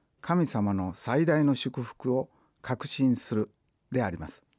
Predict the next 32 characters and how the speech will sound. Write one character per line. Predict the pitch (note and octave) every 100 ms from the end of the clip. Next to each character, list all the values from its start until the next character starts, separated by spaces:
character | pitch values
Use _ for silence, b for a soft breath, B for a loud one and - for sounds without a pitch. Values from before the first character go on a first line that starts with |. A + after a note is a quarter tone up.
| _ _ _ _ _ _ _ _ _ _ _ _ -
改 | B2+ C3 C3
め | C3
ま | B2+
し | -
て | - G#2+ -
お | -
は | A#2
よ | A2+
う |
ご | G#2
ざ | G#2+
い | G#2
ま | A2
す。 | - _ _ _ _ _ _ _ _ _ _ _ -
私 | B2+ D3 C#3+
は | C3+ C3 C3+ _ _
最 | - C3+ D3
近 | D3+ C#3
よ | D3 D#3+
く、 | C3+ G#2 F#2 _ _ _ _ _ _ _
「な | - B2+
ん | C#3+
く | -
る | C#3
な | C3
い | G3
さ」 | - F#2+ E2+ _ _ _ _ _ _ -
と | B2+ - _ _ _
独 | - -
り | C#3
言 | B2+ B2 A#2
で | A2 A2+